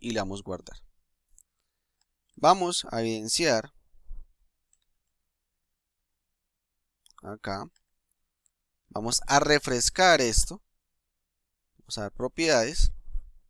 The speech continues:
le vamos a quitar la dirección I P estática que le tenemos y le vamos a colocar una dinámica.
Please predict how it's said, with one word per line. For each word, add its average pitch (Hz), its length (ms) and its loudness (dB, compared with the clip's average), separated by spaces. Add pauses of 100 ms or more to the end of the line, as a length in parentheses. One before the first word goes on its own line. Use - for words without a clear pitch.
(1400)
le - 60 -16
vamos 104 180 -4
a 117 60 -4
quitar 104 440 -2 (120)
la 110 80 -2
dirección 107 480 -2
I 110 80 -10
P - 180 -4
estática 139 460 2
que - 80 -12
le - 80 -4
tenemos 135 580 -8 (3000)
y - 60 -12
le 123 60 -6
vamos 127 160 -6
a 131 60 -2
colocar 120 420 -4 (200)
una 147 260 -2
dinámica. 101 420 -6